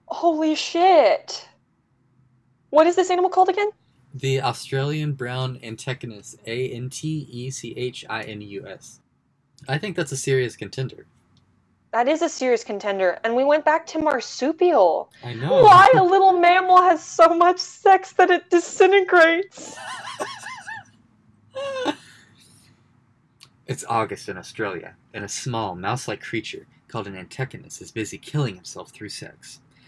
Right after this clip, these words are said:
Speaker 2: He was a virgin
Speaker 1: <laughs>
Speaker 2: until now, but for two to three weeks, this little Lothario goes at it nonstop. That's pretty awful. That's pretty
Speaker 1: That is
Speaker 2: sexual.
Speaker 1: pretty awful.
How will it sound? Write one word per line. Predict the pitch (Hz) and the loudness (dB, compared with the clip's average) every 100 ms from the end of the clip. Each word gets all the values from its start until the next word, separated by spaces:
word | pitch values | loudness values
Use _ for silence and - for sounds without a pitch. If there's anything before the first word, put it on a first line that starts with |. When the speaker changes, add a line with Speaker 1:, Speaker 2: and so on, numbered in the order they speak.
| _ _ - | _ _ -10
Speaker 2:
He | |
was | 120 107 | -8 -2
a | |
virgin | 719 679 147 605 554 | 4 4 4 4 2
Speaker 1:
<laughs> | |
Speaker 2:
until | - - - | 2 -2 -14
now, | 101 - _ _ _ - | -14 -14 _ _ _ -16
but | 113 | -14
for | 117 | -14
two | - 127 | -8 -8
to | 117 | -6
three | 123 104 | -6 -6
weeks, | 120 143 - - _ | -8 -8 -14 -20 _
this | 165 - | -12 -6
little | 151 107 92 | -4 -4 -6
Lothario | 98 98 95 101 98 | -10 -8 -6 -6 -6
goes | 107 113 | -6 -4
at | 123 | -4
it | 101 - | -6 -12
nonstop. | 95 120 131 110 92 - _ _ _ _ _ - | -12 -12 -12 -12 -12 -16 _ _ _ _ _ -12
That's | 156 | -12
pretty | - 214 190 | -8 -6 -4
awful. | 113 120 - 92 - _ _ _ _ _ _ _ _ - - | -4 -6 -8 -16 -20 _ _ _ _ _ _ _ _ -18 -8
That's | 135 - | -8 -6
pretty | - 349 | 0 4
Speaker 1:
That | |
is | 381 | 4
Speaker 2:
sexual. | - - | 4 0
Speaker 1:
pretty | 339 254 | 2 6
awful. | 220 214 - 180 139 | 6 4 0 -2 -2